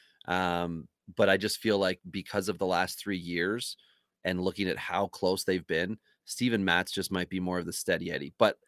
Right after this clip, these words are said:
the upside is one hundred percent with John Gray to be a better pitcher.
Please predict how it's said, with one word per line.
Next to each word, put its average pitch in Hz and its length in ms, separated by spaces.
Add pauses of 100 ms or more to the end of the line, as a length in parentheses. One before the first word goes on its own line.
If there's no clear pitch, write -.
the 113 300
upside 98 400
is 87 160
one 95 400
hundred 95 140
percent 92 280
with 87 80
John 87 240
Gray 82 220
to - 100
be 90 140
a 85 60
better 90 540 (520)
pitcher. 85 520